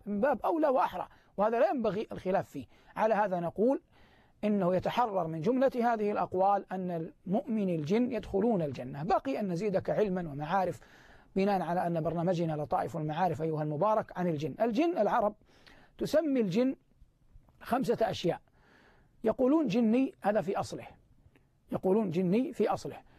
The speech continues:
فإذا سكن البيوت وعمرها يقولون: "عوامر"، يطلقون على الجن لقب عوامر إذا سكنت البيوت. فإذا هذه الجن تعرضت للصبيان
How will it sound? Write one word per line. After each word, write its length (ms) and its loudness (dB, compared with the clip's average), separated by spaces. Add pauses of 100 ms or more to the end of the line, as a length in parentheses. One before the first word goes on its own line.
(220)
فإذا 560 2 (500)
سكن 360 0
البيوت 640 -4
وعمرها 600 2 (100)
يقولون: 540 0 (360)
"عوامر"، 580 2 (760)
يطلقون 460 2
على 220 2
الجن 260 0
لقب 280 0
عوامر 440 2 (120)
إذا 160 -2
سكنت 420 -4
البيوت. 400 -10 (340)
فإذا 300 2
هذه 360 2
الجن 360 -2 (1700)
تعرضت 440 2
للصبيان 600 0